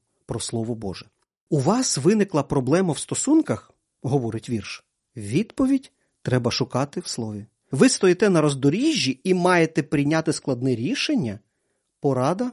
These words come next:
в Слові. Вас оточують спокуси – шукай захист в Слові. Як розпізнати неправду і не бути ошуканим?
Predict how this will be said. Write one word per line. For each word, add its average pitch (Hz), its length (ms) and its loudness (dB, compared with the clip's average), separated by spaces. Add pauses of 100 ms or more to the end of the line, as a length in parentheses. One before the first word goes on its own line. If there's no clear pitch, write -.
(100)
в - 80 -16
Слові. 156 420 -4 (280)
Вас 196 560 2
оточують 175 680 4
спокуси – 190 880 0 (440)
шукай 185 600 -4
захист 135 800 -4 (180)
в - 100 -14
Слові. 110 500 -4 (360)
Як 254 360 4
розпізнати 214 720 0
неправду 214 720 4
і 185 60 6
не 196 120 6
бути 294 280 2
ошуканим? 123 680 0